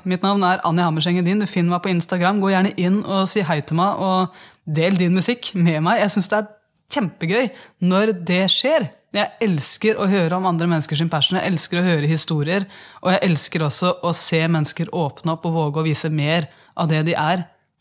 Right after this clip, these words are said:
Selv om livet av og til gir oss noen på trynet, for det kommer til å skje. Og så vil jeg også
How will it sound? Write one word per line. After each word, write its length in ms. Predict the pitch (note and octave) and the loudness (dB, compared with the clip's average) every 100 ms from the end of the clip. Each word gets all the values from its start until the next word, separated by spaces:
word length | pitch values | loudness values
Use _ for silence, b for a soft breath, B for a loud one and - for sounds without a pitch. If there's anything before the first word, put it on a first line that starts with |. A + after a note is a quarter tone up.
| _ _ _ | _ _ _
Selv 480 | - - G3+ G#3+ - | -6 0 2 2 0
om 160 | F#3 F3 | 2 2
livet 300 | E3 D#3+ - | 2 0 0
av 220 | D3+ D#3+ | 0 0
og 20 | |
til 160 | E3+ D#3+ | 0 2
gir 240 | D3 D3+ | 2 2
oss 80 | D#3+ F3 | 0 0
noen 100 | D3+ | 0
på 140 | E3+ | 0
trynet, 240 | D#3+ D#3+ | 0 -2
for 100 | F3 | -2
det 80 | E3+ | -4
kommer 320 | - D3 D#3+ | -2 -2 -2
til 80 | G#3 | -2
å 80 | G3+ | -2
skje. 160 | G#3+ A3+ - _ _ _ _ _ b b b b b b | -2 -4 -8 _ _ _ _ _ b b b b b b
Og 80 | G3 | -2
så 80 | A3 | 2
vil 80 | A3+ | 2
jeg 80 | G3+ | 2
også 220 | A#3 | 0